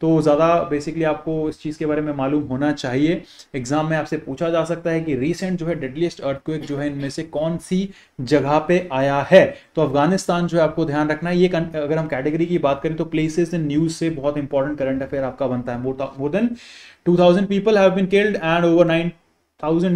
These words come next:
injured following powerful earthquake in Afghanistan। As per the U S Geological Survey, the equ-, uh, earthquake hit thirty-five kilometer north west of the city of Herat Saturday with the one of them measuring six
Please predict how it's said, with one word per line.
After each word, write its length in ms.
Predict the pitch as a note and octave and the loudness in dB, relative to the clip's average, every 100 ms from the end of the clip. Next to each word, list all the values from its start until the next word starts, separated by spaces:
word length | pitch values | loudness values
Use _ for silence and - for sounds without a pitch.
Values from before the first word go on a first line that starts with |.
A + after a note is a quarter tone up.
| E3+ | 2
injured 420 | D#3+ F#3 G#3+ A3 - D#3 | 4 6 6 4 0 2
following 340 | C#3+ D3+ D#3 D#3+ | 2 2 0 4
powerful 300 | E3 E3 F#3 | 4 4 4
earthquake 540 | F3+ F3+ G#3+ G#3+ - | 4 4 4 2 2
in 180 | F3+ G#3 G#3 - _ _ _ - _ _ | 0 0 -4 -12 _ _ _ -20 _ _
Afghanistan। 600 | D3 C#3+ F3+ F3+ F3 D3+ D3 | 2 4 4 4 2 2 2
As 60 | |
per 180 | D#3 D3+ | 2 2
the 120 | D3+ | 2
U 100 | D#3+ | 2
S 60 | D3+ | 2
Geological 440 | D3+ D3 D3 D#3+ D#3 | 2 2 2 -2 0
Survey, 220 | D#3+ F3 | 0 0
the 120 | F3 D#3 | 2 0
equ-, 280 | D#3 F#3 | -2 -4
uh, 380 | F3+ D#3+ C#3+ C#3 | -2 -2 -2 -2
earthquake 360 | D3 - E3+ E3 | -4 -4 -4 -2
hit 180 | F3+ - | -4 -4
thirty-five 320 | D#3 D3+ E3 E3 | -4 -2 -2 0
kilometer 380 | E3 D#3+ F#3 E3+ | -2 0 0 2
north 420 | D3 D3+ - - _ _ _ _ E3 | 0 0 -6 -20 _ _ _ _ 2
west 260 | A3 A3+ | 4 4
of 80 | G#3+ | 2
the 140 | A3 G#3+ | 2 2
city 380 | A3+ B3+ C4 - _ _ _ _ _ _ _ _ _ _ - | 2 2 0 -6 _ _ _ _ _ _ _ _ _ _ 2
of 100 | F#3+ | 4
Herat 340 | F#3+ E3+ F#3+ A3 - | 4 4 6 4 2
Saturday 340 | E3 F3 F3+ F#3 | 2 4 4 4
with 140 | E3+ C#3+ | 2 -2
the 80 | E3 | -2
one 100 | D#3+ | -2
of 120 | E3 E3 | -2 -4
them 180 | E3 | -4
measuring 400 | D3+ D3 F3 - | -4 -2 -4 -6
six 80 | G#3+ | -10